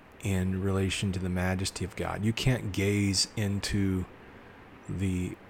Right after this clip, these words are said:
the beautiful sky and all the stars that are out there and not be like the psalmist who said, "When I consider these things, what is man that you're mindful of him?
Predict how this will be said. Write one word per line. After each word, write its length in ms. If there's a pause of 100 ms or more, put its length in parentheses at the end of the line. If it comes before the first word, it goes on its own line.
(560)
the 140
beautiful 540
sky 720
and 140
all 220
the 120
stars 440
that 100
are 80
out 160
there 160
and 260
not 380
be 200
like 260
the 80
psalmist 600
who 80
said, 420 (1000)
"When 120
I 60
consider 560
these 260
things, 340
what 280
is 160
man 460 (920)
that 100
you're 160
mindful 560
of 100
him? 160